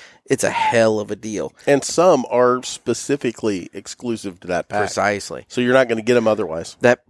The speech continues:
Speaker 1: Padron that I smoked, I mean, you're not
Speaker 2: No.
Speaker 1: getting it otherwise. And so Dan's got that over there, and you could have it in your hot little hands by visiting Riverman Cigar Company in Crestwood, Missouri, or by giving Dan a call,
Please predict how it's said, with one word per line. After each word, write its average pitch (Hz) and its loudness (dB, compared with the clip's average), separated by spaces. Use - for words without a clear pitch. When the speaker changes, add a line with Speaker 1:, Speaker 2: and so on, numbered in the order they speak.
Speaker 1:
Padron 120 0
that 101 -2
I 113 2
smoked, 85 -12
I 95 -4
mean, 101 -6
you're 101 -8
not 123 0
Speaker 2:
No. - -2
Speaker 1:
getting 123 0
it 107 -4
otherwise. 95 -4
And 104 -4
so 113 0
Dan's 127 0
got 143 2
that 139 4
over 131 0
there, 131 2
and 107 -4
you 123 -4
could 139 -2
have 127 0
it 135 2
in 107 -4
your 135 -2
hot 135 0
little 117 0
hands 113 -4
by 104 -2
visiting 127 0
Riverman 113 -2
Cigar 104 0
Company 110 -4
in 104 -6
Crestwood, 110 -2
Missouri, 110 -2
or 208 4
by 175 2
giving 156 -4
Dan 143 0
a 131 -4
call, 170 2